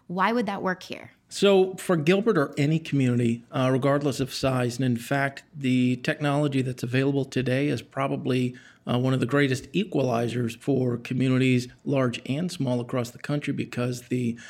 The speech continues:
Speaker 2: uh, cost to implement these tools, these social media channels, the use of them, this technology, um, is relatively low at, at the first rungs of that ladder.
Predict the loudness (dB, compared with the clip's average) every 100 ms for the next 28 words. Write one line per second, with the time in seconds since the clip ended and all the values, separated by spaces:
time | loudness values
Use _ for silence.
0 | -20 -20 _ 0 2 2 0 -2 -12 -14
1 | -6 -4 -4 -6 -6 0 2 2 0 -2
2 | -10 -10 -2 -2 0 2 2 0 -2 -4
3 | -4 -12 _ 0 2 2 0 -2 0 0
4 | -2 -2 2 4 4 2 -2 -4 -4 -4
5 | -6 -2 0 0 -2 -6 -2 -2 -2 -2
6 | -6 -8 -6 -6 -4 -4 -2 -2 -2 -10
7 | -20 -18 -4 0 2 2 -2 -2 2 4
8 | 4 2 2 0 -2 0 0 0 0 2
9 | 2 0 -4 -6 -8 -4 -4 -4 -6 -4
10 | -4 -2 -2 0 -2 -4 -4 -6 -4 -6
11 | -4 -4 -4